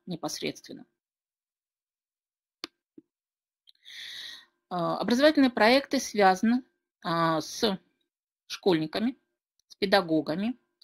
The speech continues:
И, э, на сегодняшний момент мы должны сказать, что различные, э, символы,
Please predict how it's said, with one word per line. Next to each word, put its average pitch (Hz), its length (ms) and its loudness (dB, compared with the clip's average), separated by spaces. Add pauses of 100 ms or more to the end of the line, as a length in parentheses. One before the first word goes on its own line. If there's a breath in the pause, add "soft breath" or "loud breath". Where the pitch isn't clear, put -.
(1000 loud breath)
И, 247 320 6
э, 165 1000 2
на 175 140 0
сегодняшний 226 340 -4
момент 247 300 2
мы 208 80 -2
должны 202 320 0
сказать, 240 520 0
что 208 220 0
различные, 190 1160 2
э, 165 240 -2
символы, 170 720 0